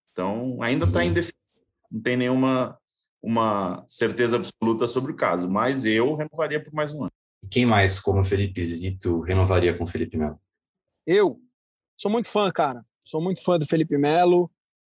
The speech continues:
Speaker 3: Ah, claro que assim, cara, vamos lá. A gente tá aqui falando como torcedor. Leandro Boca, torcedor, renova agora com o Felipe Melo.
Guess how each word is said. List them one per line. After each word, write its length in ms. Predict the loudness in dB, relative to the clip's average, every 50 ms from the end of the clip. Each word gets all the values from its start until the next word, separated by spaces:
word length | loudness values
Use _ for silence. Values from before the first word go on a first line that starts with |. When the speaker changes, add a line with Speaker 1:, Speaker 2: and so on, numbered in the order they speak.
| _ _
Speaker 3:
Ah, 340 | 0 2 4 4 4 4 2 0
claro 240 | 0 0 0 0
que 80 | -2 -2
assim, 300 | -2 -2 -4 -4 -6 -8
cara, 360 | -6 -4 -4 -4 -4 -6 -8
vamos 300 | -6 -4 -2 0 2 2
lá. 160 | 2 2 0
A 60 | -2 -6
gente 240 | -6 -4 -4 -2 0
tá 80 | 0
aqui 200 | 0 0 -2 -6 0
falando 260 | 2 2 2 2 0
como 220 | 0 0 -2 -2
torcedor. 640 | 0 0 -2 0 0 -2 -2 0 2 2 2 0 -2 _ _ _ _ _ _ _ _ _ _ _ _ _ _ _ _ _ _
Leandro 420 | -2 0 2 2 2 2 0 0 0
Boca, 380 | 2 2 0 0 0 -4 -6
torcedor, 640 | -4 -4 -4 -4 -2 -2 -2 -2 -2 0 0 0 0
renova 360 | 0 -2 -4 -4 -4 -4 -4 -6
agora 340 | -4 0 0 2 2 2 0
com 60 | -4
o 20 | -6
Felipe 280 | -12 -12 -10 -10 -8
Melo. 260 | -6 -6 -6 -6 -10